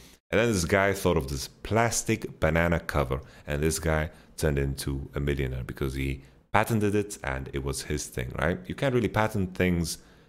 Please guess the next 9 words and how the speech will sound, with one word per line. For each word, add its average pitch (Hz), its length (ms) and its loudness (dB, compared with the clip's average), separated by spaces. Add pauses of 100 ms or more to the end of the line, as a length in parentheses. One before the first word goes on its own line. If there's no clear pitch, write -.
(160)
uh, 73 380 4 (100)
here 76 580 2
in 71 340 0
League 73 180 0
of 76 80 4
Legends, 101 360 0
but 78 360 0 (1000)
there 85 160 4
are 85 340 4